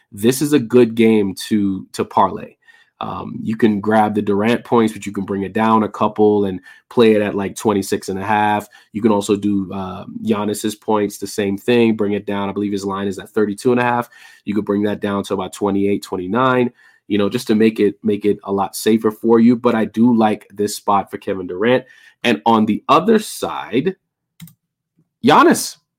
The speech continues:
But I have his rebounds. I have Giannis over eleven and a half rebounds. Um, three out of the last five overall, he's surpassed eleven and a half, as well as four out of the last five versus Brooklyn. So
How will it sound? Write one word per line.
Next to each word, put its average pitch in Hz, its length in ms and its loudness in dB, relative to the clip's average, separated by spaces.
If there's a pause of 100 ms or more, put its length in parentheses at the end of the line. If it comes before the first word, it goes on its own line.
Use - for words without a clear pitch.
(500)
But 151 160 4
I 139 80 4
have 151 220 2
his 127 160 2
rebounds. 117 480 2
I - 60 -8
have 110 200 -4
Giannis 127 480 2
over 107 380 0
eleven 135 680 0 (340)
and 101 160 -2
a 98 100 -2
half 101 360 -2
rebounds. 120 760 2 (360)
Um, 101 500 -2 (400)
three 131 240 4
out 131 100 4
of 120 80 4
the 120 60 6
last 117 300 2
five 113 400 4
overall, 107 520 2
he's 110 320 0
surpassed 104 520 -4
eleven 101 260 -6
and 98 120 -4
a 95 40 -8
half, 110 340 0 (360)
as 104 180 -2
well 110 280 2
as 101 180 -6
four 165 500 2
out 139 80 0
of 113 80 0
the 107 100 -2
last 101 360 0
five 139 540 0
versus 175 520 2
Brooklyn. 131 560 -2 (360)
So 110 580 2